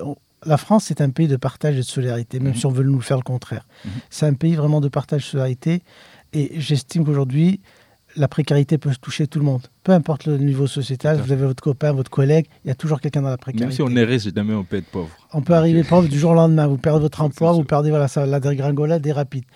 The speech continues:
Speaker 1: C'est pour ça que tout à l'heure, quand j'ai abordé la question, il faut pas juger les gens parce que vous connaissez pas leur histoire, leur
Speaker 2: Mhm.
Speaker 1: parcours.
Speaker 2: Tout à fait.
Speaker 1: Respect, restez la discrétion, la discrétion,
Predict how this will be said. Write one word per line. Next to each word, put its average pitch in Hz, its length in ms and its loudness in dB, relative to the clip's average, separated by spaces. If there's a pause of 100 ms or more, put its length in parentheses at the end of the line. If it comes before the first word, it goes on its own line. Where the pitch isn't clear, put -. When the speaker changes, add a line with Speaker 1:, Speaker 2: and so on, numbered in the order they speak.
(180)
Speaker 1:
C'est - 100 -20
pour - 120 -10
ça 170 140 0
que - 100 -18
tout - 160 -20
à 156 60 -2
l'heure, 143 140 -2
quand 143 100 -2
j'ai 135 160 2
abordé 135 360 0
la 131 100 0
question, 160 440 -2 (360)
il - 80 -12
faut 147 100 -4
pas 147 160 2
juger 131 280 2
les 127 100 0
gens 147 140 0
parce - 160 -8
que 135 80 -6
vous 120 80 -6
connaissez 127 260 -6
pas 123 140 -8
leur 120 160 -6
histoire, 127 260 -6
leur 120 100 -6
Speaker 2:
Mhm. - 60 -18
Speaker 1:
parcours. 117 500 -10
Speaker 2:
Tout - 160 -12
à 101 100 -6
fait. 82 140 -14 (240)
Speaker 1:
Respect, 139 440 -2
restez 160 320 0
la 185 160 -2
discrétion, 160 720 -2
la 139 140 0
discrétion, 160 800 -2